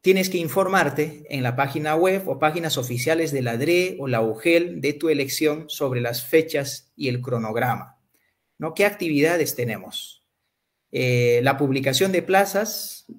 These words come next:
la publicación de plazas se realizará el día veintinueve de enero, la presentación de requisitos el tre-, del treinta de enero al uno de febrero,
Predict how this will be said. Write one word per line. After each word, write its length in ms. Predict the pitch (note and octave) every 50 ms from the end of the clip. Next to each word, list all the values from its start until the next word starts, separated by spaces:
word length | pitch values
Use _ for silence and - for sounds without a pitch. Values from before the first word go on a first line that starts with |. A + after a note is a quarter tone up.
| _ _
la 160 | - - B2
publicación 480 | B2 C#3+ C3+ C3 C3+ C3+ C3 B2+ - E3+
de 120 | E3+ D#3+
plazas 340 | E3 E3+ E3+ E3+ - F3+ E3
se 80 | - D3
realizará 460 | C3 C3 B2 B2 B2 B2+ C#3 C#3+ D3
el 100 | D3+ D3
día 220 | D3 D3 D3 D3
veintinueve 580 | C#3 C#3 B2+ B2 B2 B2 B2 C3 C3 C3 B2+ B2
de 80 | B2+ C3+
enero, 560 | C#3+ E3 F3 E3+ D#3 C#3+ D#3+ - - _ _ _ _ _ _ _ _ _ _ _ _ _ -
la 180 | - C3+ C3+
presentación 680 | C3 C#3 B2 C3 C3 C3 B2+ B2+ B2 B2 - E3+ E3 E3+
de 120 | D#3+ D3
requisitos 1000 | C3+ C3+ B2 B2 B2 B2+ - - F#3 E3+ F3+ D#3 D#3+ F3 - - - - - _ _ _ _ _ _ _ _ _ _ _ _ _ -
el 240 | - B2 A2+ A#2 -
tre-, 140 | D#3+ -
del 200 | D3 C3+ B2 B2
treinta 360 | B2 D#3+ E3+ F3 F3+ F3 F3 D#3
de 120 | C#3+ C#3+
enero 300 | C#3+ D#3 F3 E3+ D#3 C#3+
al 200 | - A2+ A2+ A2+
uno 240 | D3 D#3 D#3 D#3+ D#3
de 80 | D3+ C#3+
febrero, 680 | - - E3+ E3 F#3 F#3 F3 D3+ C#3+ D3 D3 - -